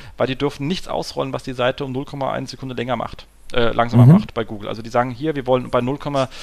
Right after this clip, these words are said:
Speaker 1: null, null Komma fünf, null Komma sechs Sekunden, ähm, Auflieferungszeit für die serp sein und alles, was sie langsamer macht, darf nicht ausgerollt werden.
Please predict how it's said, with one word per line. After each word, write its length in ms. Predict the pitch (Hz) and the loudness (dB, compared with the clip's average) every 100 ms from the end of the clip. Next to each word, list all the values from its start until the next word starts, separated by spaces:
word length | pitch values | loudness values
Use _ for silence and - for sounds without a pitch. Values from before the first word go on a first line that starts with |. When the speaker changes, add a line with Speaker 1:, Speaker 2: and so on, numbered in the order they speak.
| - - - | -16 -16 -4
Speaker 1:
null, 160 | 135 | -2
null 160 | 135 147 | 0 -2
Komma 220 | 151 139 | -2 -2
fünf, 260 | - 165 - | -2 -8 -8
null 100 | 151 | -8
Komma 300 | - 143 131 | -4 -2 -2
sechs 300 | 131 147 - | -2 -6 -6
Sekunden, 540 | 143 - 147 135 139 | -8 -6 -8 -6 -6
ähm, 280 | 135 123 127 | -2 2 2
Auflieferungszeit 720 | 120 135 170 160 156 - 143 | 0 -4 -6 -10 -12 -6 -6
für 140 | - 135 | -4 -8
die 80 | |
serp 240 | 117 127 156 | -2 -2 -2
sein 240 | 160 151 | -4 -4
und 100 | 131 | -4
alles, 300 | 120 147 151 | -4 -4 -2
was 140 | 139 - | -4 -4
sie 80 | 131 | -2
langsamer 320 | 139 147 139 | -2 -2 -4
macht, 160 | 135 - | -6 -4
darf 260 | 123 127 | -4 -4
nicht 200 | 147 175 | -8 -8
ausgerollt 480 | - 156 - 120 113 | -8 -10 -12 -14 -14
werden. 220 | 110 110 | -12 -14